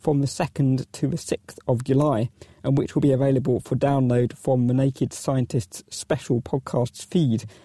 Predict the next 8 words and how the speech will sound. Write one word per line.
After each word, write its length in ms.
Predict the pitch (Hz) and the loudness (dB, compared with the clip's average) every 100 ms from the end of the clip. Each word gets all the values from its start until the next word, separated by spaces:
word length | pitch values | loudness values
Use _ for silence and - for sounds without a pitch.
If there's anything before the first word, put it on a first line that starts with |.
| _ - | _ -2
at 220 | 143 - - | -2 -2 -14
the 140 | 131 151 | 2 4
naked 340 | 139 135 139 | 4 2 -2
scientist 560 | - 143 127 - 117 - | -2 0 0 -2 -6 -2
dot 160 | 135 - | -2 -2
com 360 | - 143 113 123 _ - | 0 2 2 -4 _ -20
slash 440 | - 143 117 - - _ | -4 -2 -2 -6 -20 _
specials. 720 | - - 160 - 110 - | -8 -4 -2 0 -2 -4